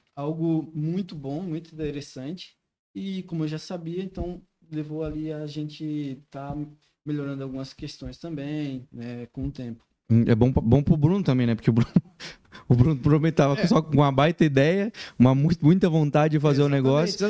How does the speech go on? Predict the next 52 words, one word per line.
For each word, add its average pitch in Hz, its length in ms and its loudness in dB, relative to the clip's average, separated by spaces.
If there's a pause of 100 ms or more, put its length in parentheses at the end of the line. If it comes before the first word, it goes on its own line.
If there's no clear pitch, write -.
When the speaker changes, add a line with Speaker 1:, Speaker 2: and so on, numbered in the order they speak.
Speaker 3:
É, 285 100 6
eu - 40 4
Speaker 2:
mas 160 140 4
Speaker 3:
não, - 20 -4
Speaker 2:
sem 185 120 4
tanta 185 220 2
expertise, 196 500 2
Speaker 3:
é, 151 100 2
Speaker 2:
né? 143 80 2
Speaker 3:
eu 147 40 0
não 196 140 0
teria 226 320 0
condição 226 560 2
nenhuma 214 380 0
de 202 100 -2
fazer 180 280 2
o 190 100 2
que - 200 -12
a 175 40 -2
gente 185 160 -2
faz 170 340 0
hoje 175 220 2
ali 165 80 2
no 170 100 0
Pode 165 240 0
Ser 160 400 0 (140)
sem 147 400 0
o, 165 120 -6
sem 147 280 -2
o 151 40 0
Misael, 175 460 0
cara. 117 260 2
Speaker 2:
Uhum. 113 120 2
Speaker 3:
Assim, 143 220 -2
ó, - 40 -6 (180)
eu 143 60 -2
não 156 100 2
conseguiria 208 380 0
fazer 165 200 0
o 160 40 -2
que - 80 -8
você 160 120 -2
faz 147 280 -2
hoje 139 180 -4
em 143 60 -4
dia, 135 300 -2
tipo, - 400 -8 (200)
é, 131 140 -4
gravar 127 760 0
e, 113 140 -4 (160)
e 139 80 -4
mexer. 135 500 -2